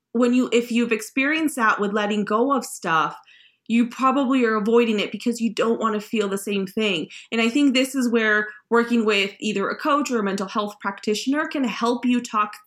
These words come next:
things through, and how even though it's alerting the same parts of your brain, they are in fact different. And how there's, in Clutter's case, in, in the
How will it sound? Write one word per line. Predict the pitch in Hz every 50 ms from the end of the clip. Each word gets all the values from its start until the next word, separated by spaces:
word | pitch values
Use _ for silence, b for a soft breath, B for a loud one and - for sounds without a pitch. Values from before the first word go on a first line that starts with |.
| _ -
things | 220 208 214 214 -
through, | - 208 196 196 196 190 - - B B B B B -
and | 226 220 226
how | 220 240 220 214 202 -
even | 247 294 381 359 311 262
though | 254 254 240 240
it's | 233 240
alerting | 233 220 208 202 196 202 214 208 208
the | 190
same | - 214 196 202
parts | 196 - 202 202 202 202
of | 180
your | 190 185
brain, | 180 - 190 190 190 190 208 208 208 B B B -
they | 208 202 - -
are | 214 214 226 226 220 226
in | - - 202 196
fact | 196 - 190 175 170 165 - - - _
different. | - - - - - - 123 123 - - B B B B B B _ 208
And | 214 208 202 196 196
how | 202 - 240 220 208 208 208 208 214 208 208 B B B B _ _ _ -
there's, | 226 220 208 208 202 - - - - 190 - -
in | - 208 208 202 196 - - -
Clutter's | - - 254 254 262 262 254 247 247 247 240 202 175 -
case, | - - 175 147 135 196 - -
in, | 165 190 185 - - -
in | 175 170
the | 175 165